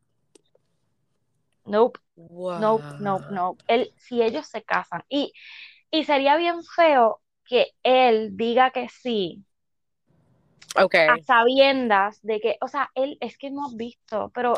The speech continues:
Speaker 1: él, a todo el mundo con él, con quien él habla, él le
Speaker 2: Ajá.
Speaker 1: dice lo no atraído que está
Speaker 2: Exacto,
Speaker 1: hacia
Speaker 2: eso
Speaker 1: ella.
Speaker 2: sí, eso, no, él ya lo ha,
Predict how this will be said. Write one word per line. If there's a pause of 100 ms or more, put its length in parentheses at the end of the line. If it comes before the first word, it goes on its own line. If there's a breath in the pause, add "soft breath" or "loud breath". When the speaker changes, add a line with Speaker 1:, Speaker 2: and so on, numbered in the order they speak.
Speaker 1:
él, (680 soft breath)
a
todo
el
mundo
con
él, (160)
con
quien
él
habla, (260)
él
le
Speaker 2:
Ajá.
Speaker 1:
dice
lo
no
atraído
que
está
Speaker 2:
Exacto,
Speaker 1:
hacia
Speaker 2:
eso
Speaker 1:
ella.
Speaker 2:
sí,
eso,
no,
él
ya
lo
ha,